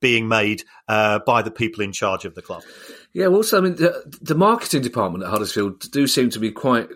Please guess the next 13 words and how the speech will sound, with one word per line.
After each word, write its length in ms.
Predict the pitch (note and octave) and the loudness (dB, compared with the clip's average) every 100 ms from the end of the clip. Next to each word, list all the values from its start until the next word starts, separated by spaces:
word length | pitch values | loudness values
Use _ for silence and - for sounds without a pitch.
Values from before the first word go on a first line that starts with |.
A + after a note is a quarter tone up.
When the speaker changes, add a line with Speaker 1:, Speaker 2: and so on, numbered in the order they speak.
| _ | _
Speaker 2:
creative, 520 | - A2+ A#2+ B2 F2+ G#2 | -4 2 2 2 -2 -2
not 120 | A2 | 0
always 220 | A2 G2+ | 0 0
in 80 | G#2 | 0
the 80 | G2+ | 0
right 200 | G#2 G#2 | 0 2
way, 180 | G#2 | 0
because 280 | G2 G#2+ A#2 | 0 -4 -2
they 140 | A#2 A2 | 2 2
had 140 | A2 | 2
that 160 | A2+ - | 0 0
strange, 460 | - A2+ A2 G#2+ - - - - - - - | 0 0 0 -4 -10 -18 -16 -16 -18 -20 -6
um, 500 | G#2 G#2 G2+ F#2+ F2 | -2 0 0 -4 -6